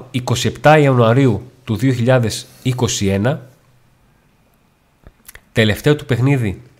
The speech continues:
ήταν σ-, τον Αύγουστο του δύο χιλιάδες είκοσι, Σεπτέμβριος, Οκτώβριος, Νοέμβριος, Δεκέμβριος, Ιανουάριος. Πέντε μήνες χωρίς ομάδα. Συγκρίνουμε, λοιπόν,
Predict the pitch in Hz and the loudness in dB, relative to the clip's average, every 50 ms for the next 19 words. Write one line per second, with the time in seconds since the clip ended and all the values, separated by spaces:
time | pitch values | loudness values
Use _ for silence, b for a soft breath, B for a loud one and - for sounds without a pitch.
0 | _ _ _ _ _ _ - 139 139 127 131 101 92 87 85 - _ _ _ _ | _ _ _ _ _ _ -4 -4 -2 -2 -2 -4 -4 -4 -6 -12 _ _ _ _
1 | _ _ _ _ _ _ _ _ _ _ _ _ _ _ - - - - - _ | _ _ _ _ _ _ _ _ _ _ _ _ _ _ -14 -12 -12 -12 -14 _
2 | _ _ _ _ _ _ - 117 104 101 123 156 151 131 117 107 - - - 92 | _ _ _ _ _ _ -2 0 2 4 4 4 4 4 0 -4 -4 -6 -6 -6
3 | 82 - - _ _ _ - 104 104 123 117 104 107 120 117 110 98 90 - - | -6 -8 -12 _ _ _ -6 -2 0 0 0 0 2 2 2 2 2 -2 -6 -8
4 | - - _ _ _ _ _ _ _ _ _ _ _ _ _ _ _ _ _ _ | -14 -20 _ _ _ _ _ _ _ _ _ _ _ _ _ _ _ _ _ _
5 | _ _ _ - 117 120 - 113 104 - - 151 170 170 - - _ _ _ _ | _ _ _ -4 -2 -2 0 -2 -2 -2 -4 -6 -6 -6 -10 -14 _ _ _ _
6 | _ _ _ _ - - 104 - - - 143 139 117 101 95 - - - - - | _ _ _ _ -10 -10 -10 -8 -4 -2 -2 0 0 -2 -4 -6 -8 -14 -16 -16
7 | - - - 135 135 120 104 101 - - - - 107 110 117 127 123 117 107 104 | -12 -6 -4 -2 -2 -2 -2 -4 -6 -8 -10 -8 -4 -2 -2 0 0 -2 -2 -4
8 | - - - - 101 107 101 - 120 127 135 127 - - - 123 120 117 120 113 | -6 -10 -12 -10 -8 -8 -6 -4 -4 -4 -4 -4 -8 -8 -6 -4 -2 0 0 -2
9 | 110 95 95 - - _ _ _ _ _ _ _ _ _ _ - 156 165 170 170 | -2 -4 -8 -12 -16 _ _ _ _ _ _ _ _ _ _ 4 6 6 6 6
10 | 147 135 123 127 131 131 143 165 185 185 - - - - _ _ _ _ _ - | 6 6 6 6 6 6 6 6 4 2 0 -8 -18 -20 _ _ _ _ _ 0
11 | 120 123 123 120 - 113 107 104 95 90 82 - - _ _ _ _ _ _ _ | 4 4 4 4 2 0 0 0 0 -2 -4 -10 -18 _ _ _ _ _ _ _
12 | _ _ _ _ _ _ _ _ _ _ - - - 95 92 120 151 165 180 160 | _ _ _ _ _ _ _ _ _ _ -10 -8 -6 -2 2 2 2 4 4 4
13 | 151 139 135 123 143 147 139 117 101 - - | 2 2 2 2 2 2 2 2 0 -4 -10